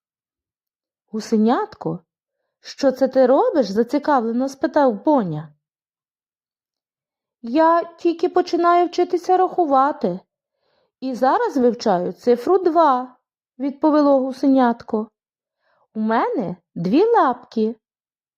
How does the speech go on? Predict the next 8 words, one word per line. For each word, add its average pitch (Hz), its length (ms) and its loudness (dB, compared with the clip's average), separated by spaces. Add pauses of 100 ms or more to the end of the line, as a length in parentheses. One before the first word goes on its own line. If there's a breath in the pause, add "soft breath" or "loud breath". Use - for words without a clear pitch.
(480)
Отож 508 400 0
я 269 80 4
їх 370 300 0
перераховую, 262 1000 0 (140)
щоб - 360 -6
краще 277 480 0
запам'ятати. 226 1080 -4 (520)
Раз, 302 500 -4